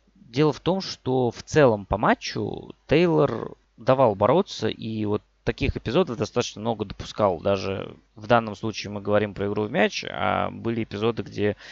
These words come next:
игры в мяч не было, и Тейлор её не свистел. Поэтому, э, в-, здесь некоторая последовательность в его действиях была. Что касается второго гола, то там претензия в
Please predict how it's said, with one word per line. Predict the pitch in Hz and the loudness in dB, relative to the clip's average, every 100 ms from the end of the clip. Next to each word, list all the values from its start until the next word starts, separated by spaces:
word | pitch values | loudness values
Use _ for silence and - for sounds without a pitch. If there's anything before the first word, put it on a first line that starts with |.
| - | -16
игры | - 113 113 | -8 -2 -2
в | 107 | 0
мяч | 110 - | -2 0
не | 160 185 | 0 2
было, | 131 | 2
и | 104 | 2
Тейлор | - 113 113 104 | 2 2 2 2
её | 101 | 0
не | 101 95 | -4 -8
свистел. | 110 - 98 71 | -10 -4 -4 -2
Поэтому, | 69 - 78 87 - - - - _ | -6 -6 -8 -10 -10 -20 -20 -20 _
э, | - | -10
в-, | - - 85 | -8 -8 -14
здесь | - 117 120 - - | -4 2 6 4 4
некоторая | 110 - 104 | -4 0 0
последовательность | - 101 113 104 101 98 101 - | 2 0 2 0 0 -8 -10 -6
в | |
его | 104 | -4
действиях | 98 101 92 101 95 | -2 -2 -4 -6 -4
была. | 104 104 73 - _ _ _ | 2 4 4 0 _ _ _
Что | - - - 151 | -16 -14 -6 0
касается | 147 127 151 135 123 - - - 107 104 98 | 2 4 4 2 2 -2 -12 -4 0 0 -2
второго | - 104 160 190 | -2 -2 0 -2
гола, | 170 180 165 | -2 -2 -2
то | - 127 | -4 -8
там | - - 113 | -4 -4 -4
претензия | 110 101 101 107 110 101 101 95 95 | -4 -8 -6 -6 -6 -6 -2 -2 -2
в | 95 101 - 98 | -6 -8 -6 -4